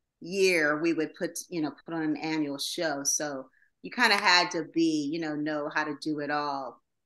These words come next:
And, um, some very amazing, talented people came out of the Ebony Showcase Theater. That, um, so I, like I said, I, I just, I wasn't limber enough to dance. And then as a, I, I, I wanted to be, I,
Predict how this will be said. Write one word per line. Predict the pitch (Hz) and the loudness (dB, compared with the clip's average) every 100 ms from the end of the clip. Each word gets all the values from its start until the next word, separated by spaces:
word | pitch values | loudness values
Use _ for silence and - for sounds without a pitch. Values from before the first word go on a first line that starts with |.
| _ - | _ -8
And, | 165 160 151 | -4 -2 -2
um, | 151 147 143 143 | -4 -6 -6 -4
some | 151 208 196 135 - - - | -4 -4 -6 -8 -14 -12 -2
very | 196 214 175 | 2 4 2
amazing, | 160 170 180 160 147 | 0 0 0 -2 -4
talented | 190 170 151 147 147 | -2 -2 -2 -6 -10
people | - 156 139 | -8 -8 -8
came | 135 156 147 143 | -8 -6 -4 -4
out | 139 | -6
of | 131 | -8
the | 123 - | -10 -8
Ebony | 135 127 | -8 -10
Showcase | - 135 131 135 131 - - | -10 -10 -10 -12 -10 -10 -8
Theater. | 147 147 135 135 _ _ _ _ _ - | -6 -4 -6 -10 _ _ _ _ _ -2
That, | 165 151 | 2 2
um, | 147 139 131 131 - _ | 2 0 -2 -8 -14 _
so | - 202 | 4 6
I, | 180 196 196 - 190 | 8 8 6 2 2
like | 214 | 4
I | 214 | 4
said, | 226 202 | 4 8
I, | 208 208 | 6 6
I | 240 | 4
just, | 240 330 - - _ | 4 0 -4 -8 _
I | - | 4
wasn't | 302 339 294 208 | 8 8 8 4
limber | 220 269 262 214 | 8 10 10 8
enough | 196 190 185 - | 4 2 0 -4
to | 170 | -6
dance. | 190 185 156 143 151 | -2 0 0 0 -2
And | 190 | 0
then | 214 | 4
as | 208 233 196 | 6 6 6
a, | 165 156 - _ _ - | 4 2 -6 _ _ -4
I, | 170 220 226 | 4 6 8
I, | 226 | 8
I | 208 | 8
wanted | 247 302 277 - | 8 8 8 6
to | 202 | 2
be, | 165 202 185 | 2 2 6
I, | 185 | 8